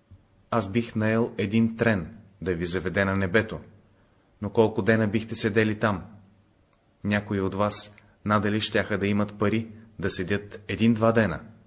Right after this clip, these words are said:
Други след десетина дена ще си похарчат парите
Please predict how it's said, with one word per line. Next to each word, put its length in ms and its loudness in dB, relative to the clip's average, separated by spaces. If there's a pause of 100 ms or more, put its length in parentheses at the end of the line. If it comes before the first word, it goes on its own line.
(680)
Други 300 0
след 260 -4
десетина 480 -4
дена 400 0 (180)
ще 180 -8
си 160 -4
похарчат 600 -4
парите 500 -4